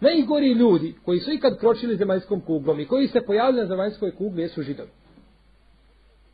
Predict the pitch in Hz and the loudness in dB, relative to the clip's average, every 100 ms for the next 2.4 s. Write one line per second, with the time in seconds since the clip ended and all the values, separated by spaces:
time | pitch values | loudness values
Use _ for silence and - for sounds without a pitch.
0 | _ _ - 147 180 196 185 156 147 143 | _ _ -8 -4 -2 -2 -2 -4 -4 -6
1 | 120 117 135 226 240 226 185 165 135 143 | -10 -8 -4 -4 0 0 0 -6 -4 0
2 | 165 269 220 285 | 4 4 4 2